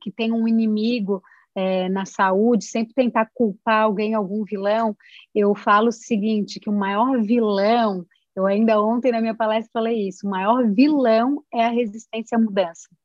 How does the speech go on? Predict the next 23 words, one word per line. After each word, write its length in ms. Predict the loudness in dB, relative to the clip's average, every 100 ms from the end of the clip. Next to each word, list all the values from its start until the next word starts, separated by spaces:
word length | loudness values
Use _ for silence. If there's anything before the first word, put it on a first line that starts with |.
| _ _ _ _ _ _
Entendeu? 280 | 0 4 6
Não 120 | 6 8
tem 160 | 10
vilão 340 | 12 10 10 10
maior 600 | 10 8 8 10 10 6
nessa 260 | 4 -2
história 640 | -10 0 4 6 4 2 0
do 140 | -4
que 160 | -2 -2
você 720 | -2 -4 -6 -2 2 2 2 -6 -20 4
ter 140 | 6
resistência 1080 | 6 6 4 2 0 -4 -6 0 0 0 -2 -2 0
a 140 | 2
mudar 680 | 4 4 2 0 0 0 0
e 80 | -2 -2
fazer 300 | -2 0 2
melhor 640 | 0 0 -2 0 0 2
e 40 |
implementar 600 | 0 0 -2 0 -2 -2 -4
esse 200 | -4 -4
modelo 460 | -4 -4 -4 -6
disruptivo, 800 | -8 -6 -8 _ 0 2 4 2
entendeu? 480 | -2 -4 -2 2 2